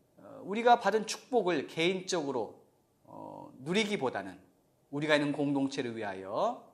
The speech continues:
음, 타인을 섬기기 위하여 사용할 것을 우리 주님께서는 에스더의 이야기를 통하여 우리에게 말씀하고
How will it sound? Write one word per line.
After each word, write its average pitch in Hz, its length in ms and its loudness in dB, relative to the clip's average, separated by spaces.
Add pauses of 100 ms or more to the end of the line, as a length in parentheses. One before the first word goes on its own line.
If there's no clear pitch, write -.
(720)
음, - 200 -20 (300)
타인을 113 420 -6
섬기기 196 440 -8
위하여 113 400 -8 (400)
사용할 208 720 -8
것을 113 580 -10 (380)
우리 98 120 -20
주님께서는 104 840 -10
에스더의 151 500 -8
이야기를 127 380 -4
통하여 113 580 -12 (360)
우리에게 120 500 -10 (160)
말씀하고 135 960 -10